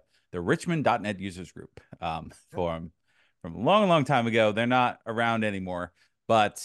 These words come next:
Speaker 1: that was the closest to me. And I live in the Norfolk, Virginia Beach area of Virginia. And actually, where I, I think that's where I met you, Christian, was, uh, SharePoint Saturday, Virginia Beach.
Speaker 2: Uh, Virginia Beach.
Speaker 1: <laughs>
Speaker 2: That's
Speaker 1: Yeah,
Speaker 2: right.
Speaker 1: long
Speaker 2: Yeah, yeah.
Speaker 1: time ago.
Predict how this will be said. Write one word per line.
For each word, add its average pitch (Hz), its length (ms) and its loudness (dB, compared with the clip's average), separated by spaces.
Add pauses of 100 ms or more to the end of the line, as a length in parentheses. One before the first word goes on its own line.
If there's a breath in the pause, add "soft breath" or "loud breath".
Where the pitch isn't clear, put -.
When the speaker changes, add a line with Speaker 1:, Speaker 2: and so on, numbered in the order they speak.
(440)
Speaker 1:
that 127 100 6
was 170 160 0
the 156 80 0
closest 175 600 0
to 139 60 -4
me. 131 280 4
And 113 100 2
I 135 120 2
live 151 200 2
in 123 160 0
the 110 200 0
Norfolk, 113 380 -2
Virginia 101 300 -4
Beach 95 240 -6
area 87 380 -2 (100)
of 92 220 -6
Virginia. 90 600 -6 (480)
And 104 520 2 (260)
actually, 120 240 0
where 107 260 4
I, 98 60 -4
I - 20 -4
think 131 180 -4
that's 117 140 -2
where 101 80 -2
I 92 60 -4
met 104 180 -10
you, 87 60 -12
Christian, 90 300 -10
was, 85 180 -6
uh, 85 180 -4
SharePoint 98 560 -6
Saturday, 90 540 -4 (160)
Virginia 90 320 -8
Beach. 95 160 -8
Speaker 2:
Uh, 135 220 4
Virginia 143 360 -2
Beach. 208 380 -2
Speaker 1:
<laughs> - 20 -4
Speaker 2:
That's 110 140 0
Speaker 1:
Yeah, 123 140 6
Speaker 2:
right. 226 140 -2
Speaker 1:
long 104 340 4
Speaker 2:
Yeah, 170 60 4
yeah. 175 40 2
Speaker 1:
time 104 160 0
ago. 90 320 -2